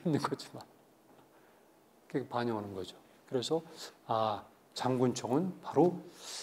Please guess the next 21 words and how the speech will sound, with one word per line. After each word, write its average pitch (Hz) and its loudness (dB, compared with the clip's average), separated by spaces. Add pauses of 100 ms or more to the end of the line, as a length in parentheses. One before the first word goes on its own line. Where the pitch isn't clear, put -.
(640)
고구려의 131 8
건국신화, 139 6 (880)
더 135 8
나아가서는 131 6 (680)
조선의 143 8
건국신화를 123 2
반영한 135 2
거구나. - -8
그러니까 - 2
신령스러운 190 10
신전이 208 10
되는 123 4
거죠. 107 -8 (600)
우리는 190 10
왜 180 12
신전이 165 10
없어요? 123 0 (1700)
이상하잖아요. 175 4 (1080)
그러니까 170 6
그리스라든가 147 8
아니면은 151 6